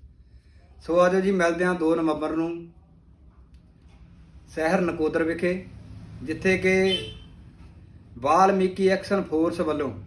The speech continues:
ਨਸ਼ਿਆਂ ਖਿਲਾਫ, ਧੱਕੇਸ਼ਾਹੀ ਤੇ ਜ਼ਬਰ ਜ਼ੁਲਮ ਦੇ ਖਿਲਾਫ ਜੋ ਮੁਹਿੰਮ ਚਲਾਈ ਜਾ ਰਹੀ ਹੈ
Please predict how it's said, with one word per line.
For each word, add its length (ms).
ਨਸ਼ਿਆਂ 400
ਖਿਲਾਫ, 420
ਧੱਕੇਸ਼ਾਹੀ 760
ਤੇ 120
ਜ਼ਬਰ 340
ਜ਼ੁਲਮ 340
ਦੇ 120
ਖਿਲਾਫ 440
ਜੋ 140
ਮੁਹਿੰਮ 380
ਚਲਾਈ 320
ਜਾ 180
ਰਹੀ 240
ਹੈ 180